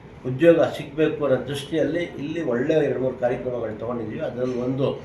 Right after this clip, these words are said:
ಮ್ಯೂಸಿಕಲ್ ಫೌಂಟೇನ್ ಅಂತ ಹೇಳಿ ಒಂದು ಮಾಡಿದ್ದೀವಿ.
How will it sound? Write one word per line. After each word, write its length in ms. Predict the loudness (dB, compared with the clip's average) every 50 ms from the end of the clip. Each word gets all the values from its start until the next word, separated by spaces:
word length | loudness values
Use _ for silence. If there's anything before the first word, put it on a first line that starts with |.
| -16 -18 -18 -20 -18 -16 -10 -2
ಮ್ಯೂಸಿಕಲ್ 540 | 0 0 0 0 -2 -2 2 2 4 4 4 0 -4 -10 -14 -16 -18 -18 -4 2
ಫೌಂಟೇನ್ 440 | 2 2 4 4 2 2 2 2 0
ಅಂತ 200 | -2 -2 -6 -4
ಹೇಳಿ 380 | -2 -2 -2 0 0 -2 -2
ಒಂದು 220 | -2 -4 -6 -6 -4
ಮಾಡಿದ್ದೀವಿ. 540 | -2 -2 -2 -2 -2 -4 -4 -4 -6 -6